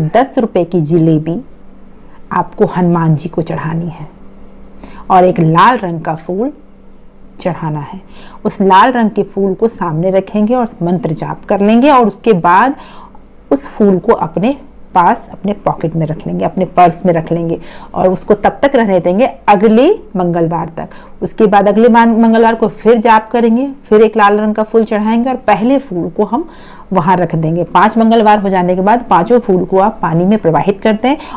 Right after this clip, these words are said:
और अपने इच्छा को आप पूरा होता हुआ देखेंगे।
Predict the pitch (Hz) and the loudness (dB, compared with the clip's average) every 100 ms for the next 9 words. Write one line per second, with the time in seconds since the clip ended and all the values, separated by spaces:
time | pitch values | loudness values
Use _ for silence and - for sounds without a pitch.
0 | - 208 302 - - - 196 214 277 330 | -6 -2 0 0 -2 0 2 4 6 4
1 | - - - - 185 190 190 240 285 320 | 2 -2 -6 -2 2 2 4 4 6 6
2 | 208 196 240 - 208 196 185 185 185 190 | 6 4 4 -2 -4 0 0 0 -2 -2
3 | 185 185 190 262 254 - 165 170 - 180 | -2 0 0 -2 -4 -2 -2 -2 -4 -2
4 | 165 | -4